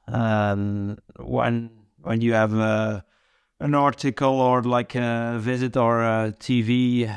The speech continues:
uh, program that asks you, you always have to think about, could, what is the best for my performance? And a lot of times I just said no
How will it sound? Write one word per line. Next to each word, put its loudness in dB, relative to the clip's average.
uh, -2
program 2
that -2
asks -4
you, -2
you -4
always -6
have -8
to -6
think 0
about, 0
could, -4
what 2
is -2
the 0
best -4
for -6
my 2
performance? -4
And -4
a -2
lot -4
of -6
times 0
I -4
just -8
said -6
no -2